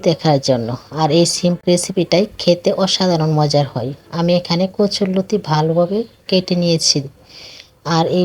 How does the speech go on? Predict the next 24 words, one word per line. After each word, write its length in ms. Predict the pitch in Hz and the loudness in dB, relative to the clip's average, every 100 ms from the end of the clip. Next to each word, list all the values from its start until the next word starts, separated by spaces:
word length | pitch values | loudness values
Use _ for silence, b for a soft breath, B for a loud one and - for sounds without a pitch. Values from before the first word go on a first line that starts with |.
| 175 | 2
লতিগুলো 400 | 175 196 175 170 170 | 0 2 4 6 4
একটু 240 | - 202 254 - 170 | 0 0 0 -2 -2
আমি 160 | 165 170 - | 2 2 2
ভাপ 180 | 160 151 - | -2 -2 -4
দিয়ে 160 | 151 147 | 0 2
নেব। 160 | 139 131 120 135 B B 185 | 0 -2 -6 -8 B B 0
এর 100 | 160 160 | 2 2
জন্য 160 | 170 170 170 | 0 2 2
গরম 200 | 175 185 | 2 2
পানিতে 320 | 180 170 160 - 165 | 0 0 0 2 4
লতিগুলো 440 | 170 190 180 165 170 - | 4 2 0 2 0 2
দিয়ে 240 | 170 170 175 180 | 4 4 4 2
অল্প 160 | 180 180 170 160 | 2 2 2 2
লবণ 320 | 160 170 190 190 - | 2 0 -2 -2 -2
এবং 140 | 160 180 208 190 | 0 0 -2 2
লেবুর 260 | 165 170 175 | 2 2 0
রস 180 | 160 147 - | 0 0 -2
দিয়ে 160 | 185 247 B B B B B | -2 -4 B B B B B
এটা 140 | 151 156 160 | 0 2 0
একবার 260 | - 175 190 | 0 0 2
বলক 240 | 170 165 165 - | 2 2 0 -2
তুলে 200 | 165 147 131 | 0 0 0
নেব। 140 | 123 127 - _ B B B B B 180 | -4 -6 -8 _ B B B B B 2
এইভাবে 260 | 185 180 | 4 4